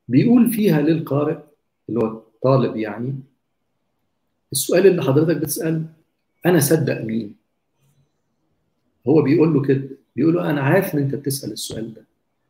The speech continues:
أنت بتسمع كلام من والدك ممكن يكون مختلف عن اللي بتقراه في الجورنال، وممكن ده وده يكون مختلف عن اللي بتقراه في منهج التاريخ،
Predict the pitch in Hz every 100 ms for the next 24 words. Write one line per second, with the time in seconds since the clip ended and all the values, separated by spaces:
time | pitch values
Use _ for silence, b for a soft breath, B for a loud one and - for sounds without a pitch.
0 | _ _ _ 139 147 139 143 135 131 131
1 | - 165 160 123 - 135 147 139 131 139
2 | 160 160 - - _ _ _ - 139 160
3 | 139 135 120 - - 170 135 135 - 160
4 | 160 - 123 151 131 123 - - 135 113
5 | 110 104 104 98 _ _ _ _ _ _
6 | _ _ - 127 175 165 147 131 165 147
7 | 127 135 165 160 170 143 135 160 175 151
8 | 120 127 - - 120 151 160 160 - 120
9 | 143 117 110 - 104 104 -